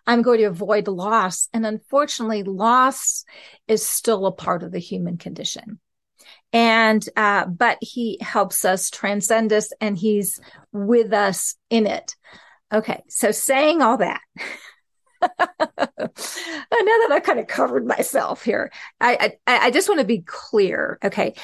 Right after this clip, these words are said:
Uh, let's talk about how to overcome trials, 'cause we have a lot of them.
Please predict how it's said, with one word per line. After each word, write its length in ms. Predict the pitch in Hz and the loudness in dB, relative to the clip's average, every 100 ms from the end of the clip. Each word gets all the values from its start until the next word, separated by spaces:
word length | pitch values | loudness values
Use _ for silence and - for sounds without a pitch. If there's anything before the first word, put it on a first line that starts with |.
| - - | -20 -4
Uh, 220 | 226 220 - | 2 4 4
let's 260 | 294 - | 2 0
talk 220 | - 453 453 | 0 0 2
about 280 | 370 220 - | 0 -2 -4
how 460 | - - 262 262 269 | -4 2 4 4 2
to 400 | - 262 233 - | -2 -2 -2 2
overcome 720 | 220 214 202 208 - 196 190 185 | 2 4 2 -4 -4 -6 -4 -6
trials, 640 | - 208 233 - - - | -2 0 0 -4 -8 -8
'cause 200 | - 208 | -2 0
we 100 | 220 | 0
have 180 | 214 240 | 0 2
a 60 | 220 | 2
lot 280 | 220 233 | 2 2
of 120 | 220 175 | 0 -4
them. 260 | - 240 | -14 -16